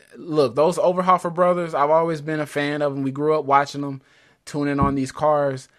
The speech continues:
Um, I think time will tell, of course. You know, that, that's the story with all of these guys, but I really think that might be what Klay needed. You know, I, I, not to say that Mike Klober is,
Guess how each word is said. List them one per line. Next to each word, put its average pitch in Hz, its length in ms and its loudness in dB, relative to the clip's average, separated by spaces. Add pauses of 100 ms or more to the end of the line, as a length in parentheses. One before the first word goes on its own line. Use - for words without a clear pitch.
(300)
Um, 120 560 2 (600)
I 139 120 2
think 180 600 -6 (280)
time 165 340 2
will 151 180 0
tell, 156 240 4
of 185 100 -6
course. 139 560 -2
You 120 140 -8
know, 123 240 -8
that, 107 160 -4
that's 110 200 -6
the 123 80 -14
story 127 320 -2
with 120 140 -8
all 151 240 0
of 135 80 -4
these 123 160 -6
guys, 117 300 0
but 110 160 -8 (520)
I 113 80 2
really 139 340 2
think 170 440 -8 (280)
that 120 260 -2
might 127 240 0
be 131 160 -6
what 170 160 -10
Klay 190 180 -2
needed. 233 360 -8 (360)
You 131 120 -6
know, 139 120 -4
I, - 360 -6
I, 147 60 -4
not 170 320 -4
to 147 80 -6
say 165 280 2
that 123 300 -4 (280)
Mike 147 300 -2
Klober 156 500 -2
is, 113 320 -8